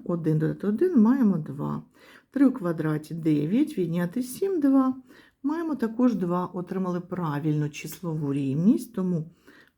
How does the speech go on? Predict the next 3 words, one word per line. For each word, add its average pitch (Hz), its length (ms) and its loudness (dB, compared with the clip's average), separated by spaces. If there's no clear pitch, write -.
пара 165 600 0
чисел 240 920 -2
є 180 720 4